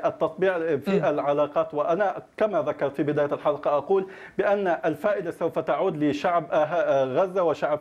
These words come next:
Speaker 1: فلسطين،
Speaker 2: طيب.
Speaker 1: وسيكون هناك ربط الصلة بين الشعب التركي أكثر ب-، بالقدس وبشعب فلسطين بتسيير الرحلات بين، بين اسطنبول وبين أنقرة
Speaker 2: مم.
Speaker 1: والقدس، وتطبيع طبعا،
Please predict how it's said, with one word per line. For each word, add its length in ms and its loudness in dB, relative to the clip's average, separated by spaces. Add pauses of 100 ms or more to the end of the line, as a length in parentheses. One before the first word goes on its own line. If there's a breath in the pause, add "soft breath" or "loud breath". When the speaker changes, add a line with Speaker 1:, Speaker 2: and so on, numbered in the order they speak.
Speaker 1:
فلسطين، 520 0 (120)
Speaker 2:
طيب. 180 0
Speaker 1:
وسيكون 560 0
هناك 360 0
ربط 420 0
الصلة 400 2
بين 200 0
الشعب 380 0
التركي 420 0
أكثر 540 0 (320 loud breath)
ب-، 340 4
بالقدس 520 -2 (340 loud breath)
وبشعب 560 2
فلسطين 580 0 (180 loud breath)
بتسيير 640 2
الرحلات 600 0
بين، 340 0 (100)
بين 260 0
اسطنبول 640 0
وبين 280 2
أنقرة 480 2 (180 loud breath)
Speaker 2:
مم. 100 0
Speaker 1:
والقدس، 840 2
وتطبيع 680 0 (100)
طبعا، 400 0